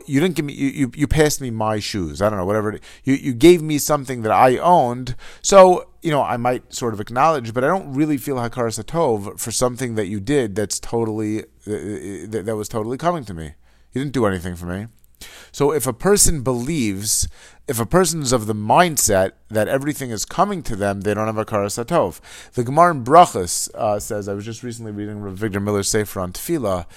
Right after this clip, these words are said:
he talks about the idea of how much difficult it is to, you know, get out of something than it is to maintain.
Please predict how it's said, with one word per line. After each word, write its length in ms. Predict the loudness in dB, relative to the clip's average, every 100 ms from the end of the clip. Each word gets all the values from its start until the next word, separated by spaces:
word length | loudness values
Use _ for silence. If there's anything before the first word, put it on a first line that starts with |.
| -20 -20 -10
he 120 | -6
talks 320 | 0 0 2
about 240 | 4 2 4
the 100 | 0
idea 420 | 0 0 4 4
of 320 | 4 0 -2
how 160 | 0 0
much 340 | 0 -8 -4
difficult 520 | -2 -2 -4 -6 -4
it 60 | -2
is 220 | -2 0
to, 100 | -2
you 80 | -2
know, 140 | -4
get 260 | -2 -2 0
out 260 | 4 4 2
of 120 | -2
something 520 | -2 -4 -4 -8 -6
than 120 | -4
it 140 | -4 -2
is 240 | -2 -4
to 460 | -6 -4 -2 -2 -4
maintain. 760 | -6 -8 -2 0 0 -2 -8